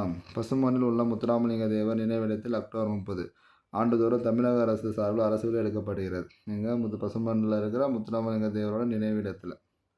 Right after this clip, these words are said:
அக்டோபர் முப்பதுல வந்து ஆண்டுதோறும் தமிழக அரசு சார்பில் அரசு விழா எடுக்கிறாங்க. ஓகேங்களா?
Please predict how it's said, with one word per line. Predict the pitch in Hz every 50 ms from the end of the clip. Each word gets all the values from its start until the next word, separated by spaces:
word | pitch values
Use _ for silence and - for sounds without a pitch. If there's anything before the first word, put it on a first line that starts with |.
| _ _ _ _ _ _ _
அக்டோபர் | - 101 104 - - 117 117 113 110 110 101
முப்பதுல | 107 107 101 - 110 113 110 107 110
வந்து | 117 123
ஆண்டுதோறும் | 117 113 110 107 107 113 117 117 113
தமிழக | 110 110 113 117 117 113
அரசு | 110 107 110 104
சார்பில் | 104 110 104 104 101 120 123
அரசு | 117 107 107 101 110
விழா | 107 107 120 127
எடுக்கிறாங்க. | 120 101 101 98 98 98 95 95 92 95 98 98 101 - - _ _ _ _ _ _ _ _ _ _ _ _ _ _ _ _ _ -
ஓகேங்களா? | 101 - - 92 95 101 104